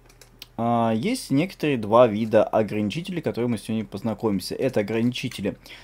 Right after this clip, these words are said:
веревка и ограничитель, так называемый стержень. А, два объекта с ограничительной веревкой, два объекта с ограничителем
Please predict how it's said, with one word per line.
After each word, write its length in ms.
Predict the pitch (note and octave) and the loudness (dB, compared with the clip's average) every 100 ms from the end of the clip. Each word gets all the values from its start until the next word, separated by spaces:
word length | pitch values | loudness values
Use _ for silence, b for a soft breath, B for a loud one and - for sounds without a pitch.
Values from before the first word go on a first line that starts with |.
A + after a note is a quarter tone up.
| B | B
веревка 640 | A2 A2 A#2 A3+ C4+ A#3+ A3+ | -2 0 6 4 4 0 -2
и 160 | - | 2
ограничитель, 760 | A#2+ G#2+ G#2+ A2 G#2 G3+ G3 E3+ | 2 2 0 -2 -2 -4 -4 -4
так 180 | A2+ A2+ | -6 -4
называемый 440 | G2+ A2 D3+ C#3+ | -2 0 2 0
стержень. 580 | - - E3+ A#2 G2 - _ _ - B B B B B B B C3 | -4 0 0 2 -4 -10 _ _ -20 B B B B B B B -2
А, 540 | A#2+ A#2+ A2+ G#2+ G#2+ - _ _ _ | 2 6 6 4 0 -12 _ _ _
два 540 | A#2 A2+ B2 D#3 A#2 - | -4 -2 10 12 12 10
объекта 760 | G#2+ A2+ B2 G#2 - G2+ G2+ - - | 4 2 0 -2 -2 -2 -2 -10 -20
с 140 | - | -12
ограничительной 640 | A2+ A2 A2+ - - G#2 G#2+ | -8 -4 -4 -4 -10 -8 -6
веревкой, 440 | D3 B3 B3+ D3+ | -2 -2 -2 -6
два 200 | A#2+ E3 | 0 0
объекта 320 | C3+ A2+ A#2 | 0 -4 -4
с 60 | - | -10
ограничителем 680 | G#2 G#2 G2+ B2 A2+ G#2+ | -6 -6 -4 -6 -4 -6